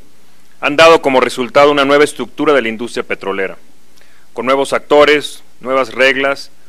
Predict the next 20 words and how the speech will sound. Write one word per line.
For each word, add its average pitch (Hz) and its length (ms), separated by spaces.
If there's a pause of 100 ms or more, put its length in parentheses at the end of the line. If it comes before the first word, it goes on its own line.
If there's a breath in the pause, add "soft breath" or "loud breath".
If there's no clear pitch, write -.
(140 soft breath)
un 120 140
nuevo 151 220
mandato 135 640 (380 soft breath)
y - 20
un 139 80
nuevo 151 220
marco 147 320
jurídico 131 520
para 101 220
Petróleos 110 400
Mexicanos, 110 720 (360 soft breath)
que 117 120
bien 135 240
ha 131 100
esbozado 120 480
aquí 117 240
el 110 80
secretario 117 480
de 110 40
Energía 117 560